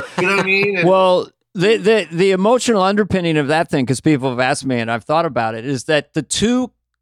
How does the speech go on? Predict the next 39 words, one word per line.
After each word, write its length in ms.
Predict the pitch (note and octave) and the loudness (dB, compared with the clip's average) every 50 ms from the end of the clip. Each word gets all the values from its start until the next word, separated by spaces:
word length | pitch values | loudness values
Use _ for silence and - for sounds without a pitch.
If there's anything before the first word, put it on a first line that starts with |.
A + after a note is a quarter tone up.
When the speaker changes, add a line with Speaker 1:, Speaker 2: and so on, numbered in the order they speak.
| _ _ _ _ - | _ _ _ _ -4
Speaker 2:
uh, 260 | - D3 D3 C#3+ C#3+ - - _ _ _ | 0 0 2 2 2 -2 -4 _ _ _
kind 260 | - - F3+ F3 F3 E3 | -10 -6 -4 -2 -2 -2
of 260 | D#3 C#3 A2+ - _ _ _ _ _ _ _ _ | -2 -4 -6 -12 _ _ _ _ _ _ _ _
two 200 | - - B3 B3+ | -6 -6 -4 -2
guys 360 | G3 G3+ F#3+ F3 F3 F3 C#3 | 0 0 0 0 0 -2 -2
in 100 | D#3+ D3+ | -4 -4
a 80 | C#3+ B2+ | -6 -6
town 500 | - - D3+ D3 C3+ C3 A#2+ A#2 B2 F#2+ | -6 -8 -6 -4 -4 -4 -4 -4 -6 -6
live 240 | C3 C#3 D#3+ F3+ E3+ | -4 -4 -4 -4 -4
with 120 | G3+ F#3 | -6 -6
their 120 | - E3+ | -6 -6
parents, 480 | D#3+ - - D3+ C3+ C3 B2+ B2+ B2 - | -6 -6 -6 -4 -4 -4 -4 -6 -6 -6
have 140 | C#3 C3+ B2+ | -6 -6 -6
an 80 | B2+ C3 | -6 -6
A 120 | C#3 D#3+ | -6 -6
M 100 | E3+ F3 | -8 -8
C 240 | D3+ - - D#3+ C#3 | -10 -10 -10 -10 -12
Pacer, 840 | B2 _ D#3 C#3 C3 C3+ C3 B2 - - A#2 G2 G2 F#2+ G#2 A2+ - _ _ _ _ _ _ _ _ _ _ _ _ _ _ _ _ _ D3+ | -12 _ -10 -8 -8 -8 -8 -8 -8 -8 -8 -8 -10 -12 -14 -16 -20 _ _ _ _ _ _ _ _ _ _ _ _ _ _ _ _ _ -4
and 280 | D#3+ E3 D#3+ E3 D#3 | -2 -2 -2 -4 -4
they're, 280 | C3+ E3+ F#3+ G#3 A3 A3 | -2 0 0 2 2 0
like, 260 | G#3 G3 F#3 F3 - | 0 0 0 -2 -2
the 140 | - E3 C#3+ | -4 -6 -6
happiest 640 | A#2+ D#3 F3 F3+ F3+ - - F#3 F3 E3 - - - | -4 -4 -6 -6 -6 -4 -4 -2 -2 -4 -4 -6 -6
people 320 | E3+ E3 D3+ D#3 D#3 C#3+ | -6 -6 -4 -4 -6 -4
in 60 | C3+ | -4
the 100 | C3 C#3+ | -4 -6
town 420 | - - - C#3+ - - A2 G2 - - - F#3 A3 G#3 | -6 -8 -10 -10 -10 -10 -12 -12 -14 -16 -18 -16 -14 -12
<laughs> 240 | F#3+ E3 F3+ - | -12 -12 -12 -10
'cause 160 | - D#3+ D3 E3 | -10 -10 -8 -6
they're 120 | G3 F#3+ F3 | -6 -6 -6
Speaker 1:
Yeah. 40 | D3+ | -6
Speaker 2:
ritualizing 840 | C#3 E3 F3+ F#3 - - F3 F3 D#3+ D#3 D3 C#3+ C#3+ C#3+ A2+ C#3+ | -6 -6 -6 -6 -6 -6 -4 -2 0 2 2 0 0 -2 -4 -4
everything. 400 | D3 D3+ D#3+ E3 D#3+ D3+ C#3 B2+ | -4 -4 -4 -6 -6 -6 -8 -8
So 240 | A#2 - - D3+ D3+ | -8 -6 -4 -4 -4
it's 160 | D3 - - | -4 -6 -6
a, 60 | D3+ D3+ | -10 -10
such 320 | - - G#3+ A3 - - | -8 -8 -10 -8 -8 -8
a 60 | E3 | -10
feel-good 840 | - - _ - G#3+ A3+ A3 G3+ D#3 B2+ D3 C#3+ C3 C3 B2 A2+ G#2+ | -10 -12 _ -10 -6 -4 -4 -4 -6 -6 -8 -6 -6 -6 -8 -10 -14